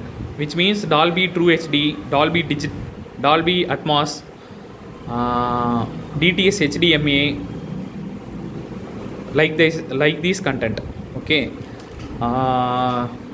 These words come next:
you can, uh, download the lossless movies by, uh, purchasing Blu-ray and other from, uh, the online. Uh, I have several, uh, lossless, uh, audio trailers.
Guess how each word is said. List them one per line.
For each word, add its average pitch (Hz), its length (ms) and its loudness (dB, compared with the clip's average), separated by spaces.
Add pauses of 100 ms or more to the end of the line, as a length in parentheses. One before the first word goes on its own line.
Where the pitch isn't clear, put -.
(800)
you 156 120 2
can, 196 280 4
uh, 196 240 4
download 180 460 4
the 170 100 4
lossless 175 640 2
movies 175 480 0
by, 143 160 4 (640)
uh, 135 360 2 (340)
purchasing 175 500 4
Blu-ray 170 300 6
and 196 220 4
other 151 260 6
from, 170 560 -2
uh, 135 380 2
the 135 100 2
online. 139 640 2 (560)
Uh, 131 60 -2
I 131 480 4
have 202 240 4
several, 170 440 4
uh, 123 560 2 (1160)
lossless, 165 580 4
uh, 127 460 2 (380)
audio 139 640 4 (1500)
trailers. 156 560 4